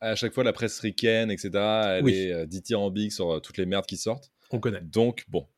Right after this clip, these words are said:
Speaker 1: faut faire attention. Mais
Speaker 2: <laughs>
Speaker 1: les premiers retours sont très bons et c'était pas le cas de Cowboy Bebop à l'époque, euh,
Speaker 2: C'est
Speaker 1: qui
Speaker 2: vrai.
Speaker 1: était une adaptation d'un, d'un animé.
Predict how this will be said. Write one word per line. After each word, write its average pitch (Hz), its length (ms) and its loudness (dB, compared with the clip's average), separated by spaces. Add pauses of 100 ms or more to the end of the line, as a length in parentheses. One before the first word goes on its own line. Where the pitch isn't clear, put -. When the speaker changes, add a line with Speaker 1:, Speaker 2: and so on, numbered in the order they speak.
Speaker 1:
faut 98 120 -6
faire 117 120 4
attention. 104 260 -2
Mais 113 380 -2
Speaker 2:
<laughs> - 680 -6
Speaker 1:
les 123 220 2
premiers 143 240 -4
retours 156 180 -2
sont 151 120 -8
très 135 180 -6
bons 165 180 -4
et - 80 -4
c'était 117 280 -4
pas 139 160 0
le 135 60 0
cas 156 280 -4 (340)
de 101 240 2
Cowboy 127 260 2
Bebop 123 260 -2 (260)
à - 80 -4
l'époque, 87 420 -4
euh, 76 80 -20
Speaker 2:
C'est 85 60 -2
Speaker 1:
qui - 80 0
Speaker 2:
vrai. - 80 0
Speaker 1:
était 101 80 0
une 107 80 0
adaptation 90 480 -2
d'un, 76 640 -6
d'un 78 180 -6
animé. 98 340 -4